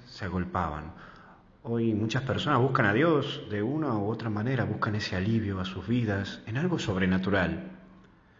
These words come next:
Nosotros los cristianos no presentamos una ideología o una receta mágica. Nosotros te presentamos a una persona viva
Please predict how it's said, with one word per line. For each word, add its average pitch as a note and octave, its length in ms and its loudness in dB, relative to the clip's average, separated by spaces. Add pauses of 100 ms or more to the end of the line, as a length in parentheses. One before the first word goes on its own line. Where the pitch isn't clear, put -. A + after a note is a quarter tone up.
(320)
Nosotros D#3+ 240 2
los E3 100 4
cristianos D3 720 0 (480)
no C3 120 -6
presentamos A#2 600 0
una F#2 160 2
ideología G2 720 2
o F2+ 40 2
una G2 220 2
receta F#2+ 400 -2
mágica. G2 560 -2 (720)
Nosotros F#3 300 2
te A#2+ 80 2
presentamos A2+ 580 0
a G#2+ 60 0
una A2 260 2
persona G#2+ 420 -2
viva E2+ 380 -2